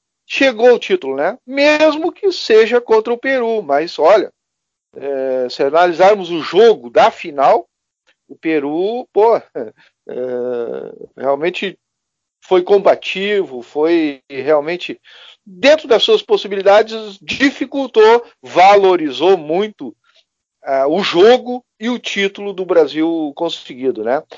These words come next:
E o Brasil precisava, né? Eu, eu, há tempos, já comentei isso, né, nos nossos grupos, que há tempos eu estava desacreditado, assim, da seleção brasileira, da seleção canarinho, né? Então, mas precisou um título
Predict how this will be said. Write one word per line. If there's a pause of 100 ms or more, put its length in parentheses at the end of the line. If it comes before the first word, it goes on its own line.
(220)
E
o
Brasil
precisava,
né?
Eu,
eu, (180)
há
tempos, (360)
já
comentei
isso,
né,
nos
nossos
grupos,
que
há
tempos (540)
eu (680)
estava
desacreditado,
assim,
da
seleção
brasileira,
da
seleção
canarinho,
né? (540)
Então,
mas
precisou
um
título